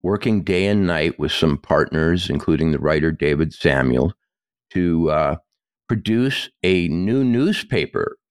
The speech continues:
for the whole United States, a physical newspaper. It's called County Highway. It inverts the New Yorker, uh, cartoon that maps America as this big blank space somewhere west of New York City.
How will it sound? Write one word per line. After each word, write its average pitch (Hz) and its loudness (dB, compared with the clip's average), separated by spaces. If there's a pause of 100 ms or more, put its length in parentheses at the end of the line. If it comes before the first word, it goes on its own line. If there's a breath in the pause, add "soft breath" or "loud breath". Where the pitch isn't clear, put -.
(120)
for 90 2
the 82 -2
whole 110 0
United 110 0
States, - 0
a 62 -8
physical 101 0
newspaper. 76 0
It's - -6
called 67 -2
County 85 2
Highway. 62 0 (580)
It 90 4 (160)
inverts 92 0
the 95 2
New 90 0
Yorker, 95 0 (600)
uh, 76 0 (140)
cartoon 90 2
that 76 -4
maps 87 0
America 82 0
as 73 0
this 76 -2
big 76 0
blank 80 0
space - -2 (100)
somewhere 80 0
west 76 0
of 71 -4
New 80 2
York 69 0
City. 73 2